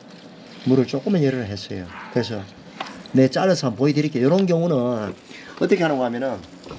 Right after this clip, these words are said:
저 반대편은 그 욕실 벽이에요. 바닥 벽이고 여긴 거실이 딱 꺾이는 부분인데 여기 잘라서, 어, 저걸 패스를 해야 돼요. 이렇게 안으로 확보를 더해서 이어서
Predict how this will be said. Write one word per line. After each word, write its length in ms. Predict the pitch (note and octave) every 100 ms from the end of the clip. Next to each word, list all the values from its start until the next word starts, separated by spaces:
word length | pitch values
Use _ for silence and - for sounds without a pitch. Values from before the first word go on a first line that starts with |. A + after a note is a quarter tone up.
| - -
저 120 | C#3+ C#3+
반대편은 600 | - D#3 A3+ A3+ F#3 E3+
그 220 | B2+ A2+
욕실 320 | C3+ - D#3+
벽이에요. 480 | - D#3 E3 G#2 B2 -
바닥 300 | C3 B2+ -
벽이고 420 | B2 A#2+ G#2+ G#2 - - - - - -
여긴 280 | C#3+ D3+ B2+ G#2
거실이 360 | C#3+ D3+ C#3+
딱 200 | C#3+ -
꺾이는 280 | E3 E3 F#3
부분인데 600 | B2+ A2+ G2+ G#2 B2 F2+
여기 200 | A#2+ D3+ -
잘라서, 640 | - G#3 E3 - E3+ F#3 - - - - - - -
어, 380 | F#2 E2 - -
저걸 260 | - C3 A#2
패스를 360 | - F#3+ D#3+ A2
해야 120 | A#2
돼요. 140 | G2+
이렇게 420 | G2 G2 F#2+ F#2+ D3 F3
안으로 500 | A2+ A#2+ A2 G2 C3 - - -
확보를 320 | D#3 D3+ D#3
더해서 480 | B2 A#2 A#2 A#2 A2 - -
이어서 400 | C#3 C3+ -